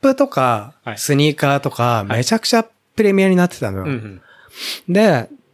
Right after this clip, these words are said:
Speaker 1: 例えば、えっと、キャップで言うと、
Speaker 2: うん。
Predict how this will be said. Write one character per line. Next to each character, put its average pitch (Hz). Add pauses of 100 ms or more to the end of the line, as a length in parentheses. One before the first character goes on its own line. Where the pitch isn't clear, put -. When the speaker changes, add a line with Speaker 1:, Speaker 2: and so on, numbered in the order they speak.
(240)
Speaker 1:
例 240
え 202
ば、 185
え 113
っ -
と、 113 (600)
キ -
ャ 185
ッ 180 (160)
プ 262
で 269
言 262
う 240
と、 202
Speaker 2:
う -
ん。 110